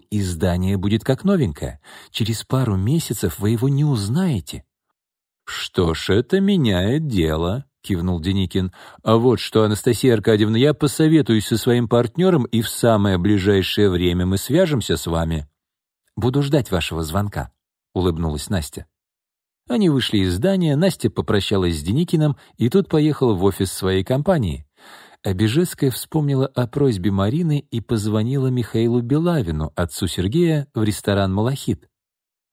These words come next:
"Доброе утро", поздоровалась она, когда Михаил снял трубку.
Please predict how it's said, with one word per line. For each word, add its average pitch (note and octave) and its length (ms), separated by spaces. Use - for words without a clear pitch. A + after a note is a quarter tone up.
"Доброе D#3 360
утро", A#2 420
поздоровалась F#2 600
она, C#3+ 180
когда G2 260
Михаил F#2+ 380
снял A#2 280
трубку. - 480